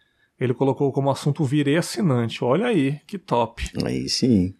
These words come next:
Speaker 1: Colocou assim: "Cara, ouvi apenas um episódio e virei assinante pelo PicPay. Siga em frente, gostei muito do episódio dez, estereótipo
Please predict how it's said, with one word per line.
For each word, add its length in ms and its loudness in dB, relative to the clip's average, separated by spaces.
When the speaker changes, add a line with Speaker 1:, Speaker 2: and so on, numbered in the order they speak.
Speaker 1:
Colocou 320 0
assim: 260 -2
"Cara, 400 0
ouvi 340 0
apenas 640 0
um 220 2
episódio 880 0
e 100 -2
virei 300 2
assinante 480 0
pelo 180 2
PicPay. 800 -2
Siga 540 -2
em 140 2
frente, 560 0
gostei 400 0
muito 240 0
do 80 0
episódio 480 0
dez, 420 0
estereótipo 840 0